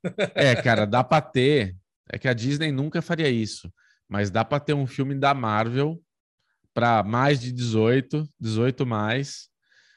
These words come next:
Speaker 2: só de treta, cara. Imagina um, um epi-, um filme de zumbi da Marvel, cara. Caralho, ia ser muito foda, cara. Ia ser muito foda.
Speaker 1: Cara,
Speaker 2: É
Speaker 1: muito
Speaker 2: isso.
Speaker 1: bom, Babuzinho. É isso aí.
Speaker 2: Maravilha,
Speaker 1: Amanhã
Speaker 2: Lezinho.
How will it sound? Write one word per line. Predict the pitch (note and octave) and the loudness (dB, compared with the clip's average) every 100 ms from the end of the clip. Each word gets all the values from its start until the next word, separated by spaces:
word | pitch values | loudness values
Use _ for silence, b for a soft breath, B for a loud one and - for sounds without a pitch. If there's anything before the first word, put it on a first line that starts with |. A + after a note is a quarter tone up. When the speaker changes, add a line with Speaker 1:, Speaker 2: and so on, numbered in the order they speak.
| b | b
Speaker 2:
só | - - - A#2+ D#3+ | -16 -6 2 4 4
de | D#3+ G3 | 2 -4
treta, | - C#3+ B2+ - G2+ | -2 2 2 0 -8
cara. | G2 F2+ F#2+ | -6 -6 -4
Imagina | G#2 G#2 F3+ D3 F#2 F#2+ | -2 0 0 0 -4 -8
um, | G2 A2 G#2 F#2+ G#2+ G#2+ | -10 -8 -8 -8 -6 -6
um | G#2+ | -6
epi-, | G#2+ G#2 | -4 -4
um | G#2+ A2 G#2 | -2 -4 -6
filme | - D3 C#3 A#2 | -2 0 0 -2
de | A#2 | -2
zumbi | A#2 A2 A2 C3+ | -2 -4 -4 -2
da | C3 | -2
Marvel, | G#2 G#2+ A2 F2+ - | -2 0 0 -2 -6
cara. | - _ | -16 _
Caralho, | A#2+ C3 A2 A2+ | -8 -6 -4 -4
ia | G#2 | -4
ser | A#2+ | -4
muito | B2+ C3 | -4 -6
foda, | - G#2 G#2 | -2 0 0
cara. | G2 - - _ _ _ _ _ _ | -4 -10 -20 _ _ _ _ _ _
Ia | - | -10
ser | - | -4
muito | G#2 A#2+ - | -4 -4 -4
foda. | F#2+ F2 F#2+ - _ B B B B B B B B B _ | -2 -2 -4 -12 _ B B B B B B B B B _
Speaker 1:
Cara, | - F#3 D3+ | -2 0 2
Speaker 2:
É | G3+ | 4
Speaker 1:
muito | D3 | 4
Speaker 2:
isso. | A3 C4 | 4 2
Speaker 1:
bom, | F3+ F3+ | 2 0
Babuzinho. | D#3 C3+ D3+ C#3 G#2+ _ - D4+ | -2 -4 -4 -6 -8 _ -12 -2
É | G4 | -2
isso | G#4 | 2
aí. | A4 B3+ G#3 | 2 2 4
Speaker 2:
Maravilha, | E3+ C#3+ B2 A#2 | 6 6 4 2
Speaker 1:
Amanhã | A#2 A2+ C#3+ C3 | 4 4 6 6
Speaker 2:
Lezinho. | F#2 | 4